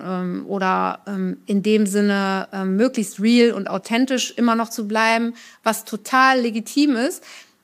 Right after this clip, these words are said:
Aber es gibt Formate, ähm, mit denen kann man es, glaub ich, auch schaffen, trotzdem Traffic zu bekommen und Conversion zu bekommen oder Einbindung bei Events so schlau zu machen, ähm, dass man einfach, weiß ich nicht, eine Brand Awareness steigern kann von irgendeinem Brand.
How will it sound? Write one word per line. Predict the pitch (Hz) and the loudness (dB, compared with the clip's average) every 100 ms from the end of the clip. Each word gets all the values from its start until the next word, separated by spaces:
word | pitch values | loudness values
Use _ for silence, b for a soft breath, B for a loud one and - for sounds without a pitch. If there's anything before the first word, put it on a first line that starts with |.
| - | -2
Aber | 240 233 | 2 2
es | 220 | 0
gibt | - 294 | -6 -6
Formate, | - 240 220 240 285 285 262 254 240 - 311 | -2 2 4 4 4 2 0 0 -2 -8 -6
ähm, | 220 214 208 208 - | -2 0 -2 -4 -4
mit | 226 214 | -4 0
denen | 247 247 | 0 0
kann | 240 247 | 0 0
man | 233 | 0
es, | 220 | -2
glaub | - 220 208 | 0 0 0
ich, | - | -2
auch | 214 214 | -2 -2
schaffen, | - 208 208 190 | -4 -6 -6 -8
trotzdem | - 220 - 208 196 190 | -4 -6 -2 -2 0 -2
Traffic | - 214 214 196 | 0 0 0 -8
zu | - 180 | -8 -8
bekommen | 180 - 180 180 | -10 -6 -6 -6
und | 175 | -6
Conversion | - 190 185 180 180 170 | -6 -4 -2 -2 -4 -8
zu | - 180 | -12 -16
bekommen | - 180 175 - | -10 -8 -6 0
oder | 220 208 190 - | 2 4 2 0
Einbindung | 214 208 196 196 190 185 | 0 2 2 0 0 -2
bei | 190 190 | 0 -2
Events | 185 185 202 202 190 | -2 0 2 0 -2
so | - 262 | 0 0
schlau | 254 208 196 | 0 0 0
zu | 190 190 | -2 -4
machen, | 180 185 196 214 B B B B B | -4 -2 -2 -4 B B B B B
ähm, | 208 208 202 196 190 190 | 0 2 2 2 -2 -2
dass | 208 196 | -2 0
man | 202 196 | -2 -2
einfach, | - 190 190 - 185 180 | -2 -2 -2 -2 -4 -4
weiß | 185 185 | -6 -6
ich | 196 | -6
nicht, | 185 180 | -6 -4
eine | 196 | -4
Brand | 190 190 180 | 0 -2 -2
Awareness | 175 185 185 180 | -4 -4 -4 -6
steigern | - 165 170 175 | -8 -8 -6 -8
kann | 170 175 170 | -8 -8 -8
von | 180 170 | -8 -8
irgendeinem | 180 175 180 | -8 -8 -8
Brand. | 160 180 175 | -10 -10 -10